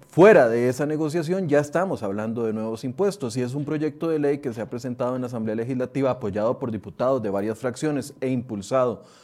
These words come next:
por el diputado oficialista del pac, don Welmer Ramos, que pretende la creación de un nuevo impuesto que se llama Renta Mundial. Ese impuesto, haciendo una pequeña revisión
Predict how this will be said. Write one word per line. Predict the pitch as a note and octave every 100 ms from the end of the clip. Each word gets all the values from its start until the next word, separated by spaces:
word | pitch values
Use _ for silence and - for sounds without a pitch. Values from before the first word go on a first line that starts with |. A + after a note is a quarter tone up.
| - _
por | C3+ C#3+ C#3+
el | B2 G#2+
diputado | G2 G2+ A#2+ A#2 B2 B2+
oficialista | - G#2 A2 - G2+ A2+ A2 - A#2
del | G#2 F#2+
pac, | - A#2 A2
don | G#2+ G2
Welmer | G#2+ A2 B2
Ramos, | C#3 D3+ C3 C#3 - - -
que | C#3+
pretende | C#3 B2+ C#3+ C#3
la | D3+ C#3+
creación | C3 A2 G#2+ B2+ C3 C#3 C#3
de | C3
un | C3
nuevo | C#3 C3+ C#3
impuesto | C3+ C3+ B2+ A#2 C#3
que | C3
se | F#2+ G2
llama | G2 A2
Renta | A#2+ B2+ B2+ D#3+
Mundial. | F3 G3 F#3+ D#3 -
Ese | F#3 F3+ G#3+ G3+ F3
impuesto, | D3 D3+ E3 D#3 F#3 F3+
haciendo | G#2+ G#2+ C3 C3+
una | C#3+ D3 C#3+ C3+
pequeña | A#2 B2 C3 C3+
revisión | B2+ G#2+ A2+ A#2+ B2